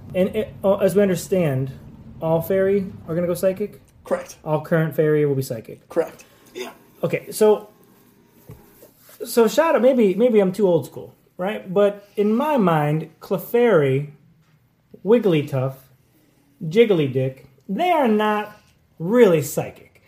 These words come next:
Speaker 1: They can be psychic, right? They could have psychic powers. Some shitty ones, if I'm not mistaken. Except for the actual power of psychic. I don't even know if they have psychic,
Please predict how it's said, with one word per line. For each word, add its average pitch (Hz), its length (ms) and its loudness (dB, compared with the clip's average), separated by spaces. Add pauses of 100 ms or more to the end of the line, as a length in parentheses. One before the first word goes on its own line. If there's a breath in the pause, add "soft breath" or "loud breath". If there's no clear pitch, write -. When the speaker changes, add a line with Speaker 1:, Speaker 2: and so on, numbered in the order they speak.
(180 soft breath)
Speaker 1:
They 190 140 -6
can 208 540 0
be 143 160 -2
psychic, - 680 -16 (540)
right? 160 240 -4
They 180 80 0
could 180 140 -4
have 170 160 -2
psychic 147 460 -6
powers. 127 380 -6 (560 soft breath)
Some 180 200 0
shitty 185 520 0
ones, 107 400 -14 (560)
if 143 160 -8
I'm 156 120 -4
not 160 140 -2
mistaken. 139 540 -6 (320 loud breath)
Except 262 380 2
for 220 100 0
the 190 140 4
actual 190 320 -4
power 175 380 2
of 135 100 -4
psychic. 151 340 -6
I 180 60 -10
don't 277 80 -4
even 320 140 -6
know 294 60 -4
if 285 80 -8
they 277 100 -4
have 269 160 -4
psychic, - 440 -12